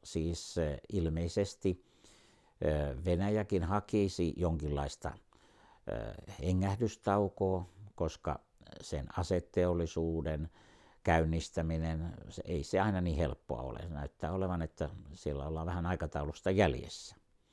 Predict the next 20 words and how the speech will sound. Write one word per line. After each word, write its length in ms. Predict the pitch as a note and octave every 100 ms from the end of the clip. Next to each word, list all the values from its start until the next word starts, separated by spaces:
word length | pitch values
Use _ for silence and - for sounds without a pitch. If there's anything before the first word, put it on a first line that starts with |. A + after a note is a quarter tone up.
| _ - - - _
Joka 180 | E2+ F#2
tapauksessa 880 | G#2+ F#2+ G#2 G2 - F2+ F2+ - F#2+
niin 300 | F2 E2+ E2 _ - - _
siinä 260 | - E2+ E2
on, 80 | E2
niin 220 | F2 E2
kuin, 240 | E2+ D#2 -
monta 440 | G2+ G2 D#2 C#2+ D2
asiaa. 400 | - C#2+ - -
Siis 320 | - D#2 -
se 180 | F2 -
alun 320 | F#2+ A2 A#2+
perin 420 | - F2 E2 D2+ - - - - -
Yhdysvaltain, 1040 | F#2 G2 F#2+ - E2 D2+ - B1+ C2 B1+ - - - _ _
ilmeisesti 540 | - D2+ D2 D2 - -
Bidenin 600 | F2 F#2 F#2 E2+ D#2 D2 - -
sieltä 300 | D2 C2 C2
Obamalta 540 | E2 G2+ F2+ D2+ C#2+
tuleva 400 | - A#1+ A#1+ A#1+
suunnitelma 880 | - A2+ A#2 G#2 E2 E2 D2+ D2+